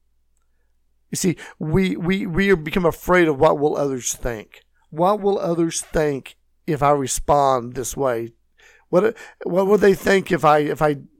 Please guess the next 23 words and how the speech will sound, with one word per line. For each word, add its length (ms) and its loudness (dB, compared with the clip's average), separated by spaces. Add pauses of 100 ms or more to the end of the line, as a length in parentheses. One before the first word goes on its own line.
(120)
do 200 0
this 600 -2
or 80 -8
do 240 -4
that 340 0
for 100 -4
the 100 -6
Lord? 480 0 (300)
What 120 4
are 60 6
other 160 6
people 220 0
gonna 120 2
think? 180 0 (540)
See, 160 2
this 200 0
woman 340 4
here, 220 4
she 160 0
didn't. 240 -2
She 240 -4
ran 400 -4
boldly. 600 2